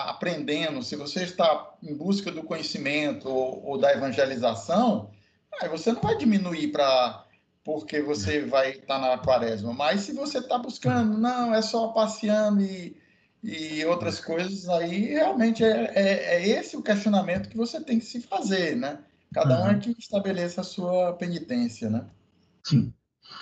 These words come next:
Speaker 2: Vamos continuar, então. Depois que João Batista foi preso, Jesus foi pra Galileia. Pregando o evangelho de Deus e dizendo,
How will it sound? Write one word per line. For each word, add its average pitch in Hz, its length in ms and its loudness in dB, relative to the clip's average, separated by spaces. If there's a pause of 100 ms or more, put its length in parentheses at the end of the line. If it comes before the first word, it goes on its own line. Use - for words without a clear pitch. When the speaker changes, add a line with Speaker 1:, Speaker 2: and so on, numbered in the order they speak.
(440)
Speaker 2:
Vamos 190 200 10
continuar, 156 500 8
então. 104 260 2
Depois 151 480 6
que 226 180 8
João 202 240 8
Batista 202 380 4
foi 208 180 4
preso, 190 520 4
Jesus 170 260 0
foi 190 100 0
pra - 160 2
Galileia. 131 760 4 (1500)
Pregando 127 380 2
o 147 40 6
evangelho 156 420 0
de 220 120 -20
Deus 165 400 -8
e 196 60 -10
dizendo, 151 500 -8